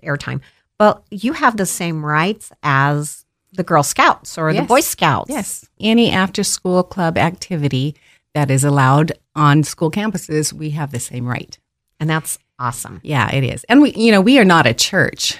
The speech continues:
Speaker 2: Yes, we are faith-based, but we are not a church.
Speaker 1: Right.
Speaker 2: And so
Speaker 1: You're
Speaker 2: we don't
Speaker 1: non-denominational.
Speaker 2: non-denominational, and we don't go in as a church. We, we go in as a community club. And that's what we are.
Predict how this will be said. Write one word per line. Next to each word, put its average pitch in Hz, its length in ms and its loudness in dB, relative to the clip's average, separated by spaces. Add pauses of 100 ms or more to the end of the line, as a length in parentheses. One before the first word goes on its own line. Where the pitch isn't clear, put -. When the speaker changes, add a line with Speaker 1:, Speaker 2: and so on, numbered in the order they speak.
(160)
Speaker 2:
Yes, 175 360 2
we 185 160 0
are 143 80 4
faith-based, 156 800 -2
but - 120 0
we 254 140 -4
are 240 80 2
not 156 200 2
a - 60 0
church. - 600 -6
Speaker 1:
Right. 165 100 4
Speaker 2:
And 165 100 4
so - 160 -2
Speaker 1:
You're 175 60 4
Speaker 2:
we 156 160 6
don't 226 140 6
Speaker 1:
non-denominational. 151 560 4
Speaker 2:
non-denominational, 196 720 2
and 180 100 2
we 180 80 2
don't 208 160 -2
go 196 140 2
in 180 160 2
as 160 240 0
a 160 40 0
church. 185 540 -4
We, 170 340 -8
we 180 200 0
go 208 160 0
in 156 120 2
as 156 200 2
a 165 40 -4
community 185 480 -6
club. 220 420 -6 (520)
And 170 100 2
that's 156 200 4
what 180 100 -10
we 170 220 -6
are. 247 400 -4